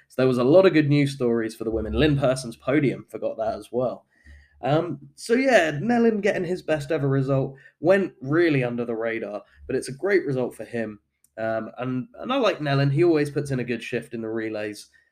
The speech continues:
Um, and so it's good to see him getting a bit of individual glory there in the top six. But the man I'm going for,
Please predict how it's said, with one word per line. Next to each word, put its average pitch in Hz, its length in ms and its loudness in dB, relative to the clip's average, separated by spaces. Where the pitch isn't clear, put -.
Um, 113 300 -6
and - 120 -12
so 123 100 -4
it's - 80 -10
good 120 180 -4
to - 80 -18
see 113 180 -4
him 110 200 -8
getting 110 200 -6
a 107 40 -12
bit - 160 -6
of - 140 -20
individual 110 600 -8
glory 104 520 -4
there 107 320 -2
in 117 180 -6
the 104 100 -12
top - 340 -14
six. - 560 -4
But 143 160 2
the 160 60 0
man 180 200 4
I'm 151 100 4
going 143 260 6
for, 120 280 -2